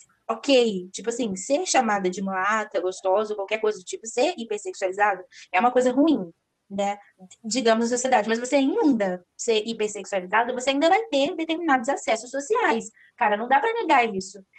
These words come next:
entende? Não dá pra negar que você vai conseguir determinadas coisas por você ser mais clara, sabe?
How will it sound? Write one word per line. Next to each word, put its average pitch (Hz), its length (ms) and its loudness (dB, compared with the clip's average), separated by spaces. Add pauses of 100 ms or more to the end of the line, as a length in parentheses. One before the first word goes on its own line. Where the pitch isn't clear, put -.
(120)
entende? 220 440 2
Não 202 60 -8
dá 233 120 2
pra 277 140 2
negar 285 240 0
que 226 60 -10
você 233 200 0
vai 220 160 2
conseguir 294 380 -4
determinadas 226 540 0
coisas 269 360 -4
por 277 140 0
você 247 160 0
ser 233 120 -4
mais 208 200 -6
clara, 165 300 -8 (360)
sabe? 185 360 0